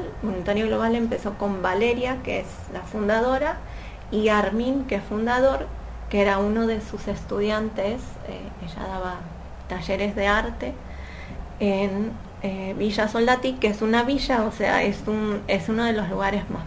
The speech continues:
pobres en la ciudad de Buenos Aires. Eh, entonces ella iba a dar clases,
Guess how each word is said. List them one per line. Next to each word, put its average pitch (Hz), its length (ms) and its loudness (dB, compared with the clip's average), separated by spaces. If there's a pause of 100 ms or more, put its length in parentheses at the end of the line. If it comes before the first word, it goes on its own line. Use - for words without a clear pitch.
pobres - 300 -2 (300)
en 175 180 -4 (200)
la 170 100 -6
ciudad 196 340 2
de 233 80 8
Buenos 180 380 0
Aires. 170 320 -6 (840)
Eh, 175 220 -6 (380)
entonces 226 520 2
ella 185 260 -4
iba 214 180 4
a 226 40 6
dar 247 260 4
clases, 285 460 0